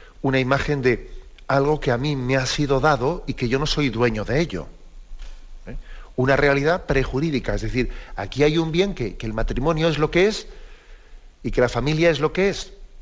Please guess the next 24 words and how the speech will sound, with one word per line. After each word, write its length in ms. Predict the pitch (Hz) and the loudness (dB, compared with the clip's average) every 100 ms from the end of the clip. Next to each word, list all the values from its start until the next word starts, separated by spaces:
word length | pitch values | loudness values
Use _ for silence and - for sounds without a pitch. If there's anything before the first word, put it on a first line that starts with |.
| - | -8
y 360 | 117 113 104 117 | -2 -2 -2 -2
es 140 | 123 | 0
algo 280 | 143 143 139 | 2 2 2
prejurídico 680 | 143 - 135 175 160 - 107 | 0 2 2 2 0 0 -2
y 100 | 101 | 0
el 80 | |
Estado 380 | 101 - 143 131 | -2 2 2 2
no 100 | 131 | 0
tiene 200 | 127 135 | 0 0
derecho 320 | 127 131 139 131 | 2 2 2 0
a 80 | |
cambiarlo. 460 | 123 135 160 127 101 - - - - | 0 0 0 0 -2 -4 -16 -14 -6
Pues, 180 | 120 127 - 123 - | -4 -4 -8 -12 -6
en 100 | 123 | -4
el 60 | 117 | 0
fondo, 400 | 156 160 180 - - - - - | 0 2 2 0 -14 -14 -12 -8
estamos 360 | 135 156 156 | 0 2 2
aquí 200 | 147 151 | 2 0
también 280 | 151 147 151 | 0 0 2
ante 180 | 135 151 | 2 2
esa 140 | 143 | 0
imagen 420 | 135 156 175 127 113 | 2 2 2 0 0
de, 380 | 113 104 - - | 0 0 -4 -12
eh, 200 | 110 | -14